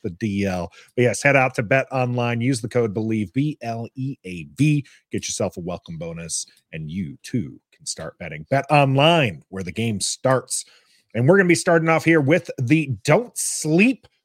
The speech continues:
warm-up. It's playoffs or tank, and we've got lots of discussion around that.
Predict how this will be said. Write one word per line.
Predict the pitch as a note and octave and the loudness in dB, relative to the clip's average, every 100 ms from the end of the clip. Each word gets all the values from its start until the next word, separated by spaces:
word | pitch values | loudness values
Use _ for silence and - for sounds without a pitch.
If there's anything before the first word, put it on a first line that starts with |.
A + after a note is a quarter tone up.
| - | -8
warm-up. | G#2 A2 B2+ A#3+ E4 C#3+ E2+ - _ _ _ - | -4 2 6 6 4 0 -4 -12 _ _ _ -2
It's | C#3+ - - | -2 -2 -8
playoffs | - F3 C4 B3+ B3+ - - | 2 4 6 4 0 -2 -2
or | F3+ F3 | 0 0
tank, | - - F#3+ F#3+ - - - | -2 -2 0 -2 -6 -12 -6
and | C3+ C3 | -2 0
we've | D#3+ | 0
got | D#3 C3+ | 0 0
lots | C3 D3 E3 E3 | -4 -4 -6 -6
of | C3+ | -6
discussion | B2+ D#3 C#3 - C3+ | -4 -4 -4 -2 -2
around | B2+ B2+ B2 | 0 0 0
that. | A#2+ B2 | 0 -2